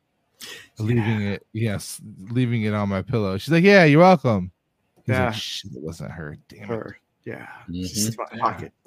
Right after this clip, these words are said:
Speaker 1: Yeah.
Speaker 2: I love how he did that. That was the quick thinking on his feet.
Speaker 3: That's,
Speaker 2: He
Speaker 3: he's
Speaker 2: quite literally,
Speaker 3: gathering
Speaker 2: like,
Speaker 3: intel.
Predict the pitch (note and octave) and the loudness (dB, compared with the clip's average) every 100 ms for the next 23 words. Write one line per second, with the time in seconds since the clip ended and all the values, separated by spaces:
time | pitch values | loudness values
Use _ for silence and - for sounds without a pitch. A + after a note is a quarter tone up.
0 | - - - - - - _ - _ _ | -18 -18 -20 -10 -8 -8 _ -20 _ _
1 | - - _ _ _ _ _ A#2 C3 E3 | -16 -16 _ _ _ _ _ -2 0 2
2 | E3+ D3 B2 B2 G2+ F2 E2+ F2+ A#2+ D3 | 2 2 2 -2 -2 -6 -8 -4 2 2
3 | A#2 A#2 G2+ G#2 - G#2+ - G#2+ F#2+ G2 | 2 -4 -4 -8 -8 -10 -10 -12 -10 -10
4 | F2+ E2+ - - G2 D#2+ - _ _ _ | -10 -10 -14 -14 -14 -14 -20 _ _ _
5 | _ _ _ _ _ _ _ A#2+ C3+ A#2+ | _ _ _ _ _ _ _ -2 -2 -2
6 | - B2+ A2+ A2+ B2 A2 G#2+ A#2 C3+ D3+ | 0 -2 -2 -4 -2 2 4 6 4 4
7 | C#3+ C3 A#2 | 2 2 2